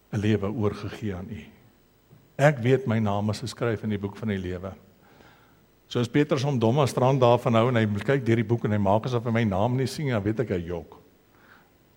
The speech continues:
Maar ek weet dis hemel, so Petrus gaan nie jok nie, so hy gaan nie eens probeer nie. As ek en jy by die poort van die hemel kom as kinders van die Here, het ek wag wel lank vir jou.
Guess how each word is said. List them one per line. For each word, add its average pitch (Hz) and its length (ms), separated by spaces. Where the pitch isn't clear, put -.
Maar 117 140
ek 120 60
weet 139 100
dis 123 140
hemel, 113 240
so 101 100
Petrus 101 320
gaan 117 160
nie 117 80
jok 98 180
nie, 95 120
so 110 140
hy 98 80
gaan 120 180
nie 135 120
eens 110 100
probeer 92 500
nie. 55 160
As - 100
ek 135 140
en 127 80
jy 120 100
by 120 100
die 110 80
poort 127 260
van 113 160
die 101 80
hemel 110 240
kom 101 240
as 90 120
kinders 113 260
van 104 180
die 95 100
Here, 87 240
het 117 140
ek 123 140
wag 107 220
wel 131 140
lank 117 220
vir - 140
jou. 76 140